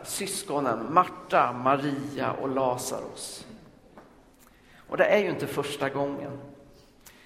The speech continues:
För inte så långt tidigare, då hade ju det här fantastiska hänt att Jesus hade uppväckt Lazarus från de döda.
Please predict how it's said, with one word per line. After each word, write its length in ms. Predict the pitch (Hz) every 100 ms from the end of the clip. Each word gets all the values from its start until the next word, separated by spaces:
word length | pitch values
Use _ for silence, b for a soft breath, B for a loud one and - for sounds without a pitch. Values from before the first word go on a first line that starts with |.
| B -
För 100 | 214
inte 320 | 214 220 226
så 120 | 220
långt 240 | 196 165
tidigare, 480 | - 170 - 127 113
då 100 | 139
hade 400 | 165 214 208 170
ju 400 | 180 151 - B B B
det 60 | 160
här 200 | 170 170
fantastiska 880 | - 170 - 202 - - 131 - 123
hänt 440 | 131 156 113 101
att 220 | 101 - B B B -
Jesus 680 | 135 196 180 143 - 143
hade 180 | 143 135 -
uppväckt 560 | 190 190 - 143 151 -
Lazarus 760 | 147 165 151 - 135 110 -
från 460 | - - 202 196 143
de 80 | 135
döda. 520 | 160 147 131 -